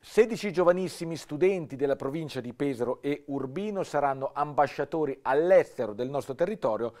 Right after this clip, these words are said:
nei più svariati luoghi del pianeta grazie al progetto Intercultura. Sedici studenti e studentesse delle scuole superiori di Pesaro Urbino sono pronti a partire verso ogni angolo del globo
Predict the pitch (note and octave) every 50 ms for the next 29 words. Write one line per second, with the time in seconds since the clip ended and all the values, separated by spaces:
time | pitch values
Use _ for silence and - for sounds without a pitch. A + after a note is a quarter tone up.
0 | - - - F#3+ F#3 - A3+ F#3 F3 G#3 G3+ F#3 F3+ E3+ D3+ B2 A2+ - - A#2
1 | A#2+ D3 D#3+ D3 C3+ G#2+ B2 A#2 C#3 C#3 C#3 - G3+ F3+ C#3 G#2 F2+ - - -
2 | E3 - - D#3+ B2 A2 - - D3 D3 - B2+ C3+ D3 D3+ - - - C3+ G2+
3 | F2 D#2 _ - C#3+ - - F#3 F3+ D#3+ F#3+ F3+ - - F#3+ D#3+ - B2 F2+ E2
4 | - - - _ _ _ _ _ _ _ _ _ _ _ _ _ _ _ _ _
5 | _ _ _ _ _ _ _ _ _ _ _ _ _ _ _ _ _ _ _ _
6 | _ _ _ _ _ _ _ _ _ - - - - F#3+ A3+ G3+ F#3+ E3 G3+ F#3
7 | - - F3+ E3+ F3 F3 E3 D3 D#3+ C#3 - D#3 D3 D#3 D3+ C#3 - F3 F3 D3+
8 | - C#3 C3 B2+ B2+ B2 A2+ - - C#3+ C#3+ C3 C3 - - A#2+ G#2 B2+ C3 C#3+
9 | C#3 C3+ C3 B2 A#2 A#2 - C#3 C#3 B2 C3 D3+ F#3 G#3 G3 C3+ A2+ G#2+ G#2+ G#2+
10 | - - - - - - - C#3 D3 C#3 - F3 G#3+ A#3+ A#3 A3 A3+ G#3 - G#3
11 | F#3+ C3+ C#3 C#3 C3 A#2+ A2 A2+ A#2 A2+ - - C3+ - - F#3+ G#3 A3+ G#3 F#3+
12 | F#3 E3 D3+ C#3 C3 C#3 D3+ E3 A3 A3+ A3 - B2+ G#2+ F#2 F#2 A2 G#2+ -